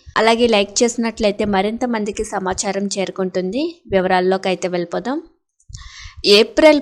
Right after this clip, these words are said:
పదహారవ తేదీ బుధవారం బంగారం ధరలు ఎలా ఉన్నాయంటే, ఇరవై నాలుగు క్యారెట్ల పది గ్రాముల బంగారం ధర తొంభై ఐదు వేల నూట ఎనభై పలికింది. అలాగే ఇరవై రెండు క్యారెట్ల పది గ్రాముల బంగారం ధర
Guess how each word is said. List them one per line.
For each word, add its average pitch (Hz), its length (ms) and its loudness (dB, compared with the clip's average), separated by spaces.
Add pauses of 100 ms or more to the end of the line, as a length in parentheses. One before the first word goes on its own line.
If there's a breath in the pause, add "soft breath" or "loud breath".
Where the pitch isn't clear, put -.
పదహారవ 247 560 6
తేదీ 208 440 2
బుధవారం 214 760 6
బంగారం 247 640 6
ధరలు 233 540 4
ఎలా 190 260 4
ఉన్నాయంటే, 180 840 2 (360 loud breath)
ఇరవై 220 360 8
నాలుగు 277 420 4
క్యారెట్ల 240 680 4
పది 214 460 4
గ్రాముల 233 380 6
బంగారం 202 640 2
ధర 180 340 2 (400 soft breath)
తొంభై 220 380 6
ఐదు 269 340 4
వేల 254 360 6
నూట 208 340 2
ఎనభై 220 520 2
పలికింది. 170 600 -2 (600 soft breath)
అలాగే 233 320 8
ఇరవై 196 480 6
రెండు 294 300 6
క్యారెట్ల 262 580 4
పది 233 420 2
గ్రాముల 240 360 6
బంగారం 214 580 4
ధర 190 360 6